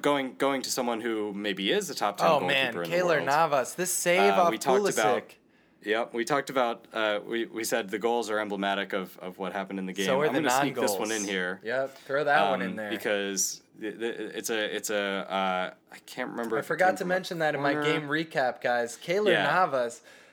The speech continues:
Speaker 2: has, has a legendary, legendary save against Christian Pulisic.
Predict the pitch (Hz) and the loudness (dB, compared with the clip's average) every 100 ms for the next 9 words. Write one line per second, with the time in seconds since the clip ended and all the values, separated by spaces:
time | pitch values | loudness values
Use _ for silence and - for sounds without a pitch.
0 | - 151 151 151 156 160 143 151 151 143 | -6 -2 -2 -4 -4 -4 -4 -6 -4 -4
1 | 123 120 127 151 190 190 156 139 123 113 | -4 -10 -8 2 2 2 -2 -2 0 0
2 | 107 104 101 117 123 156 151 135 120 113 | -2 -8 -12 -10 0 0 0 -2 -4 -4
3 | 110 - 117 107 110 110 - 120 - 117 | -6 -6 -4 -4 -8 -12 -10 -10 -10 -12
4 | 113 113 107 113 104 | -12 -10 -10 -8 -10